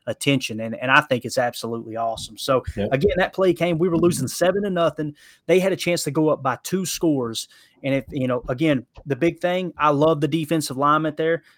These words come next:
Speaker 1: I love how they, they brung that wide nine and really forced Dak to feel that pressure off the edge there with Preston Smith. And then, um, of course, uh, Isaiah McDuffie,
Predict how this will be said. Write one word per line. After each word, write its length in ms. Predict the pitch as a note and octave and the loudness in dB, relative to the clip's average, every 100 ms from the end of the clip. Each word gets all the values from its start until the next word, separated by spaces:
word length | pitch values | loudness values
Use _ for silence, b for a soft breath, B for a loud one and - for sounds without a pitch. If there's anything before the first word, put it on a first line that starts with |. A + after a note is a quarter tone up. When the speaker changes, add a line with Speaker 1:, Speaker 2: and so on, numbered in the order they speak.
| - | -4
Speaker 1:
I 60 | B2+ | 2
love 280 | C3+ D3 | 6 6
how 160 | C#3 D3 | 4 0
they, 240 | C#3+ C3+ C3+ | 0 -2 -2
they 120 | C3 | 2
brung 240 | C3 D3 | 4 6
that 180 | C#3 C#3 | 4 0
wide 320 | B2+ C#3+ C3+ | 2 2 2
nine 280 | C3+ C#3+ C#3 | 0 0 -2
and 120 | A#2+ | -2
really 200 | C#3+ C#3 | -4 -4
forced 420 | G#2 D3 C#3 - | -4 -2 -2 -2
Dak 260 | C3 C3+ - | 0 0 -2
to 80 | B2 | -10
feel 240 | - D3 | -4 0
that 220 | C#3 B2+ | 0 -2
pressure 340 | - C#3+ - C#3 | 0 -2 0 -2
off 160 | C3 | -2
the 160 | A#2+ A#2+ | -2 0
edge 300 | C3+ C#3+ - | 0 0 -4
there 160 | C3+ A#2+ | -4 -4
with 160 | A2+ | -4
Preston 340 | D3 C#3 - A2+ | 0 0 -2 -10
Smith. 400 | - D#3 F3 - B B B | -4 0 0 -2 B B B
And 220 | C3 B2+ | -4 0
then, 240 | C3+ B2+ A2+ b b B2+ | 0 0 -4 b b -4
um, 360 | B2+ A#2+ A#2+ - | -2 -2 -4 -8
of 100 | B2+ | -4
course, 360 | D#3 C#3+ - | 2 2 2
uh, 220 | B2+ A#2+ A#2 | 2 0 0
Isaiah 340 | C3+ B2 D#3 | 0 4 2
McDuffie, 640 | D3 B2 C3+ D#3 - F3 | 2 0 2 2 2 -4